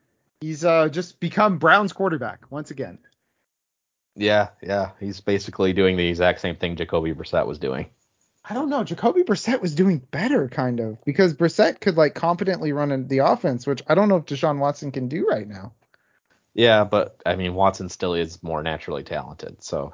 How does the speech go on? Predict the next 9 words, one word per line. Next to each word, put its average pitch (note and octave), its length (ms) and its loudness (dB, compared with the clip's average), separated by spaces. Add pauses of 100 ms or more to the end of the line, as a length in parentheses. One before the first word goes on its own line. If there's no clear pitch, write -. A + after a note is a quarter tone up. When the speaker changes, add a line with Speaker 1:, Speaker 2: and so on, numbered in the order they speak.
(140)
Speaker 2:
I D#2+ 80 -6
feel G2 160 0
like F2+ 140 2
it E2+ 80 -2
kinda E2 220 -6
evens D#2 340 -6
out, D#2 320 -2
but - 240 2 (560)
Speaker 1:
Yeah. F#3+ 380 8